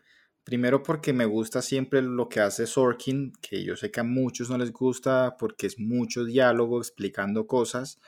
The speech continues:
pero me parece que tiene un ritmo, sabe manejar mucho los tiempos,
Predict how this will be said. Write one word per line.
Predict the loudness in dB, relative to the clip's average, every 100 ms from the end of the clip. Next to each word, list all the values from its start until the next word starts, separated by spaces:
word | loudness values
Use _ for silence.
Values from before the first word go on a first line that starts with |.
| -20 _ _ _
pero | 0 2 4 2
me | 2 0
parece | 0 0 2
que | -2
tiene | 0 0 0
un | 2
ritmo, | 2 2 0 0 -2
sabe | -2 0 2
manejar | 2 0 -2
mucho | -4 -2 -2
los | -4
tiempos, | -2 -2 -2 -4 -4 -6